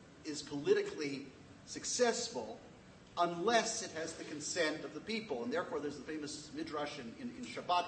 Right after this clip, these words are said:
eighty-eight A, where God, even when forcing, uh, the Torah on the Jewish people, uh, doesn't mean it wasn't valid,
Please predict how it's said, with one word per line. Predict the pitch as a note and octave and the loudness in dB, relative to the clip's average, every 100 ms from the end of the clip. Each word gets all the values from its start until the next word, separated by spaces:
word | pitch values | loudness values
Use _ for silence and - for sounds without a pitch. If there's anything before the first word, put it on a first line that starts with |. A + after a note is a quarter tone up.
| D#3 | -2
eighty-eight | C#3 C3+ C3+ D#3 | -4 -4 -4 -2
A, | G3+ G3 F#3+ - - - - | 2 2 0 -8 -16 -16 2
where | D#3 D3+ - - - D#3 | 6 6 4 -6 -2 4
God, | G3 F#3+ F3+ G3 | 8 8 8 2
even | F#3 E3+ | -4 -2
when | D#3+ | -2
forcing, | - G#3 G#3+ G3 E3+ D#3+ D3+ | 0 0 2 -2 0 -2 -2
uh, | D3 D3 D3+ | -2 -2 -4
the | |
Torah | D3 F3 F3 D#3+ | -2 -2 0 0
on | D3 | 0
the | C#3+ | 0
Jewish | D3 C3+ C#3+ | -2 -4 -4
people, | A3 A3+ G#3+ G3+ F#3+ - - | -2 0 4 4 2 -4 -6
uh, | D3+ D3+ D3+ D3 - | 0 2 6 4 4
doesn't | F#3+ G#3+ | -2 -4
mean | F3 | -2
it | D#3+ | 0
wasn't | D3+ B2+ A2+ | 0 0 2
valid, | C3 A#2+ D3+ | 2 4 0